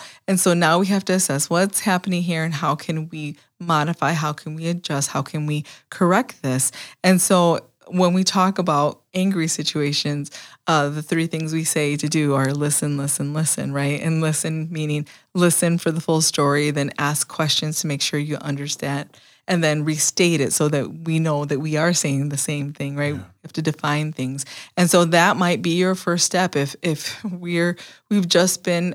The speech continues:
Speaker 1: at a point where we see there's no progress. Okay, we need to set some boundaries here so that we can repair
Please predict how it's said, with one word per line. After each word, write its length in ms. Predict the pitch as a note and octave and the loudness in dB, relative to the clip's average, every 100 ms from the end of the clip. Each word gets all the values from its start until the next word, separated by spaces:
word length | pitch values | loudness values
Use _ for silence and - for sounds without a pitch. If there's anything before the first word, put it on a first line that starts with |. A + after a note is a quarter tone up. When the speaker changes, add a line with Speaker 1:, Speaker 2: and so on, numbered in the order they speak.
| - | -4
Speaker 1:
at 280 | - C#3+ D3 | 0 2 2
a 80 | D#3+ | -4
point 400 | - E3+ E3 D#3+ | -6 -6 -4 -2
where 140 | D#3 | -2
we 160 | D3 D#3+ | -2 -4
see 240 | - F3+ | -4 -2
there's 240 | D#3+ C#3 - | 0 -2 -2
no 220 | D#3 D3+ | -2 -2
progress. 680 | - - C#3 C#3 C3+ C3+ - - - _ | -4 -2 -2 0 -2 -6 -10 -18 -20 _
Okay, 300 | F#3 D#3+ D#3 | 0 2 0
we 100 | C#3 | 0
need 200 | D3+ D#3+ | 0 -2
to 100 | E3 | -2
set 200 | D#3 D#3+ | -2 -2
some 280 | - D3 D3 | -2 -2 0
boundaries 640 | D3+ D#3 F#3 G#3+ G#3+ G#3 G3+ | 2 2 2 2 0 0 0
here 320 | - C#3+ C#3+ | 0 -2 -2
so 160 | - | -2
that 180 | D3 C3+ | -2 -2
we 160 | D#3 D#3 | -4 -6
can 260 | - D3+ D3 | -4 -4 -2
repair 680 | C#3+ - - C#3+ C3+ F3 | -4 -4 -4 -2 0 -2